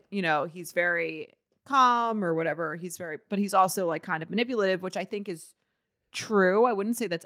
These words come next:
untrue, but I think, I mean, I think, I think he is, Louis is, is manipulative, but maybe over, I think he's, like,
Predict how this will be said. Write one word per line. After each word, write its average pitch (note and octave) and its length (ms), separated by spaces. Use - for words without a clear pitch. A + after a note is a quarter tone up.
untrue, A#3+ 800
but F#3 500
I F#3+ 160
think, F#3+ 500
I - 20
mean, C4+ 180
I C#4+ 120
think, E4 260
I C4 140
think E4+ 180
he A3 160
is, G#3+ 200
Louis C#4 320
is, C#4+ 140
is G#3+ 240
manipulative, A#3 640
but G3+ 160
maybe G3 500
over, B3 360
I B3 80
think D4+ 140
he's, C4+ 180
like, A3 180